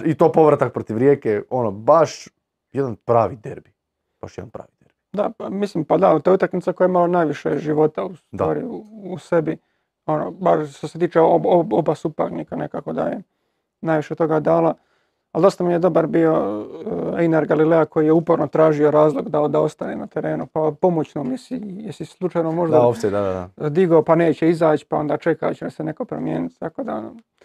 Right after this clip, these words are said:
Speaker 2: dosta dugo je pokušavao i naći neki način da ostane na terenu, ali, ali nije. Do-, dosta glupo zarađena dva žuta kartona.
Speaker 1: P-, prvi nisam vidio, moram priznati. Iš-, taman sam išao sa Gorica, e, Gorica Belupo i prvi nisam uhvatio.
Speaker 2: A da.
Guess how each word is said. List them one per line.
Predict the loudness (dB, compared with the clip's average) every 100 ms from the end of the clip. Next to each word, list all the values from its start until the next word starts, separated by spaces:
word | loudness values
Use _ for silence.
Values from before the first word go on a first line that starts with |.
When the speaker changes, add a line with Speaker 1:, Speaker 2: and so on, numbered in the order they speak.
| _ 2
Speaker 2:
dosta | 2 4 2
dugo | 4 6
je | 6
pokušavao | 4 -2 0 4 4 4 0
i | -2
naći | -2 -2 -6
neki | -8 -4
način | -4 -4 -4
da |
ostane | -4 -6 -10
na | -8
terenu, | -4 -2 -2 -4
ali, | -6 -10 -12 -16 -20 _ _ _ _ _ _
ali | -12 -8
nije. | -6 -2
Do-, | 0
dosta | 2 2 0
glupo | 2 2 2 -2 -4 -6
zarađena | 0 2 2 0 -6
dva | -6 -6 -6
žuta | -8 -10
kartona. | -12 -14 -14 -14 -16 _ _ _ _
Speaker 1:
P-, | -14
prvi | -6 -4 -2
nisam | -4 -8 -12
vidio, | -10 -10
moram | -12 -12
priznati. | -12 -10 -10
Iš-, | -10 -14 -12
taman | -8 -8
sam | -8 -10
išao | -10 -12
sa | -10
Gorica, | -8 -8 -8 -12 -12 -10 -14 -18 _ _ _ _
e, | -18 -18 -20 -20 _
Gorica | -16 -14 -14 -14
Belupo | -12 -10 -10 -10 -8
i | -8 -10 -12
prvi | _ -12 -12
nisam | -14 -16
uhvatio. | -16 -16 -18 _ _ _
Speaker 2:
A | -14
da. | -14